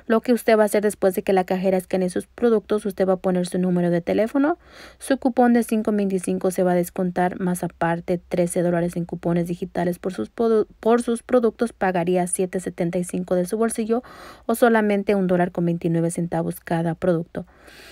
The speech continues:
Siguiente oferta, si usted quiere conseguir estos productos de papel un poquito más baratos, puede realizar la siguiente opción.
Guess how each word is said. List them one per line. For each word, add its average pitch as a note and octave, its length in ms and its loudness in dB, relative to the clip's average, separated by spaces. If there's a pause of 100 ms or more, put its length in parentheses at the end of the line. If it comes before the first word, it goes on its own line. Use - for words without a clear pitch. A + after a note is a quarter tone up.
(260)
Siguiente F#3+ 760 0
oferta, A3 600 2
si A3+ 100 -4
usted G3 220 -2
quiere G3 240 2
conseguir F#3 340 -2
estos F3+ 220 -4
productos F#3 380 -4
de F#3+ 100 0
papel F#3 280 0
un F#3 120 -2
poquito F3+ 360 -4
más F3 200 0
baratos, F#3 400 -2
puede F#3 280 2
realizar F3 360 0
la E3+ 140 0
siguiente F3 360 0
opción. A3+ 480 -2